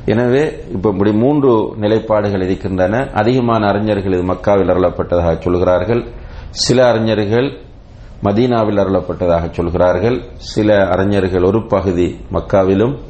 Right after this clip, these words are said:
இன்னும் ஒரு பகுதி மதீனாவிலும் அருளப்பட்டதாக சொல்கிறார்கள். இதிலே முதலாவது வசனத்தில் அல்லாஹு தஆலா சொல்கிறான், "அரஐத்தல்லதி யுகذிபு பித்தீன்."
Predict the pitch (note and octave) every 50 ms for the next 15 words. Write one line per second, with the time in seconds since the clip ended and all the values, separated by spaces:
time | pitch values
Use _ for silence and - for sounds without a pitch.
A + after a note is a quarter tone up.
0 | - - - - - - - - - - - - - - - - - G2 G#2 A#2
1 | A2+ A2 G#2+ G2+ F#2+ G2 G2 F2+ F#2+ F#2 G2 B2 C#3+ - - - - - - -
2 | - - - - - - F#2 F2+ F2+ G2 G#2 G2 F#2+ F#2 F2+ F2 E2+ G2 G#2 G2+
3 | F2 E2+ F2+ E2+ D#2+ - E2 - D#2+ D#2+ D#2+ E2 F2+ G2+ - G#2+ F#2 E2+ - -
4 | - - - - - - - - - - - - A#3+ B3 B3 - - - - -
5 | - - - - - - B2+ A2+ C3 C3+ C3+ C3+ C3 B2+ C3 D3 D#3 D3+ D3 C#3
6 | B2+ B2 A#2 A2 G#2+ F#2+ - A2 A2 G2+ G2 - A#2+ A#2 G#2 G2+ G#2 G2+ F#2 F#2+
7 | - - G2+ F#2 F#2 F2+ F2 E2+ - - F2+ F2 E2+ F2 F2 G2+ A#2 A#2+ - -
8 | G#2 G2+ G2 F#2+ - - G#2+ G#2 - - G#2+ F#2 F2 F#2 F#2 E2 F2+ F2+ D#2 -
9 | C2 E2 E2 E2 - A2 G2 F2+ F2+ F2+ G2 F#2+ F#2 F2+ F2+ F2 D#2 - - -
10 | E2+ E2+ F2+ E2 D#2 D#2+ F2+ F#2+ F2 D2+ C#2+